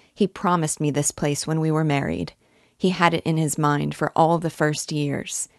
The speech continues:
He did two men's work to get the extra money for the things we would need. When Bob was big enough to walk and help some,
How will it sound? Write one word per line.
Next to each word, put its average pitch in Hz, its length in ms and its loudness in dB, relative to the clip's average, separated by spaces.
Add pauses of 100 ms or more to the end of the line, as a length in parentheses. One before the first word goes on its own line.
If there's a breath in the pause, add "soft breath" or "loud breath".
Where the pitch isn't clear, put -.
(360 soft breath)
He 196 160 4
did 190 200 4
two 202 220 2
men's 180 340 4
work 151 340 0
to 160 100 -8
get 160 180 2
the - 140 -6
extra 160 340 -2
money 147 280 2
for 160 140 -2
the 147 120 -4
things 147 360 -2
we 143 120 0
would 147 160 0
need. 143 420 -2 (920)
When 180 180 0
Bob 170 300 4
was 160 160 0
big 160 180 0
enough 160 220 0
to 160 120 -4
walk 147 460 -2
and 165 120 -2
help 151 300 -2
some, 156 400 -2